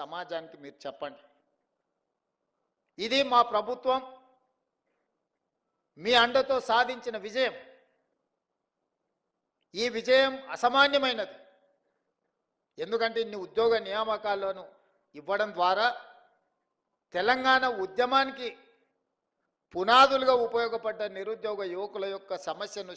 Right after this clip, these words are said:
శాశ్వతంగా పరిష్కరించి ప్రభుత్వ ఉద్యోగ నియామకాలు అందించిన నాకు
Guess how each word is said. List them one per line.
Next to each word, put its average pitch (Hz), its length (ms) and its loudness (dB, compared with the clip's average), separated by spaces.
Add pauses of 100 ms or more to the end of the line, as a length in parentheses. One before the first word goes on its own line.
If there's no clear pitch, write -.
శాశ్వతంగా 180 580 -10
పరిష్కరించి 170 840 -12 (120)
ప్రభుత్వ 160 460 -10
ఉద్యోగ 170 360 -6
నియామకాలు 156 540 -12
అందించిన 147 380 -18 (640)
నాకు 202 400 0